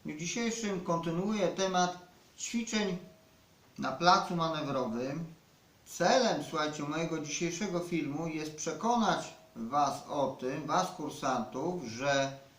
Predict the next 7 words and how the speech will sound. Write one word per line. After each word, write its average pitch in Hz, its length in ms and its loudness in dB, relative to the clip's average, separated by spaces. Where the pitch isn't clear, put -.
warto 190 1000 4
poświęcić 160 880 -2
nawet - 380 -4
kilka 214 380 2
godzin 156 540 0
na 147 180 2
szkolenie 175 880 2